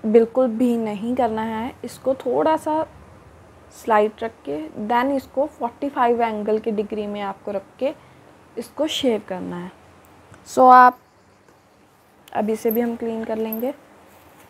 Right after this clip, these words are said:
then clean करके आपको difference दिखेगा। So मुझे तो काफ़ी हल्का feel हो रहा है, सबसे ज़्यादा मेरे को इतना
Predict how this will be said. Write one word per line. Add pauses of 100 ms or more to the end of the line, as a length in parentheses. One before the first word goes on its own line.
(1200)
then
clean
करके
आपको
difference
दिखेगा। (960)
So
मुझे
तो
काफ़ी
हल्का
feel
हो
रहा
है,
सबसे
ज़्यादा
मेरे
को
इतना